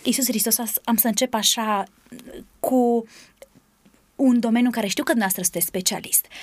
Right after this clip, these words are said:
dar la un moment dat, uh, când Iisus Hristos, uh,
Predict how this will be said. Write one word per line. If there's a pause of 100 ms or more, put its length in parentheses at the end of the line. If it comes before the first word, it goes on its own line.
(140)
dar
la
un
moment
dat,
uh,
când
Iisus
Hristos,
uh,